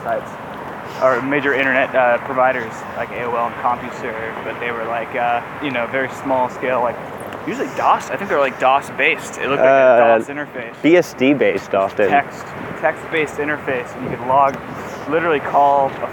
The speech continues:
Speaker 1: phone number with your computer, and it gave you kind of, like, a limited access to the internet, really just access to their server.
Speaker 2: Right. And it, it'd be, it'd be weird because, like, I'd be twelve and I'd <laughs> dial into some dude's
Speaker 1: Yeah.
Speaker 2: garage and I'd, like, find picture,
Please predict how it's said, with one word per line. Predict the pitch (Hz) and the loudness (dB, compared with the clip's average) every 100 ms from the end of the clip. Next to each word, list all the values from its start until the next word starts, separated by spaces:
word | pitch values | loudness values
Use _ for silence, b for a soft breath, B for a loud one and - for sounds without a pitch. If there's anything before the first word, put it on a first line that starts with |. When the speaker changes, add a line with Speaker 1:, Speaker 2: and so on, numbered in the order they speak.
| - | -2
Speaker 1:
phone | 151 143 | -2 -2
number | 123 120 117 117 - | -4 -4 -4 -6 -6
with | 117 | -6
your | 131 | -8
computer, | 120 - 143 127 117 - - - - - - - | -8 -8 -4 -4 -4 -6 -8 -6 -6 -6 -8 -6
and | 123 123 123 | -4 -4 -4
it | 123 - | -6 -2
gave | 135 127 | -2 -2
you | 131 127 127 113 - - - - - - - - | -6 -4 -6 -8 -12 -14 -14 -14 -14 -12 -12 -6
kind | 170 156 | -4 -2
of, | |
like, | 131 | -2
a | 120 120 | -4 -4
limited | 139 143 127 | -2 0 2
access | 127 - 127 - | 0 0 -6 -6
to | 131 | -6
the | 117 | -2
internet, | 131 120 117 131 | -2 -2 -4 -2
really | 139 139 | -2 -2
just | 127 | -4
access | 107 113 - 117 | -4 -4 -6 -6
to | - | -6
their | 120 113 | -6 -6
server. | - - 147 143 131 107 107 107 - | -8 -8 -4 -4 -4 -8 -8 -10 0
Speaker 2:
Right. | 156 123 92 - - - - - | 4 6 4 -4 -18 -20 -6 4
And | 196 | 4
it, | 196 | 6
it'd | 202 170 | 2 2
be, | |
it'd | 226 | 4
be | 202 220 | 6 6
weird | 196 262 156 | 8 6 6
because, | 143 139 | 4 4
like, | 147 131 | 4 4
I'd | 143 135 - - | 2 2 -6 -2
be | 135 - | -2 -2
twelve | - 127 107 101 139 | 2 4 6 4 2
and | 143 | 2
I'd | 147 | 0
<laughs> | - | 0
dial | - 170 170 | 2 4 4
into | 151 143 | 4 2
some | 156 | 2
dude's | 143 151 131 | 2 2 2
Speaker 1:
Yeah. | |
Speaker 2:
garage | 135 135 147 127 | 4 6 6 4
and | 160 143 | 0 0
I'd, | 135 | 0
like, | 131 120 - B B - | 0 0 -6 B B -4
find | 131 139 135 117 - | 0 4 4 2 -2
picture, | 156 143 - | -2 0 2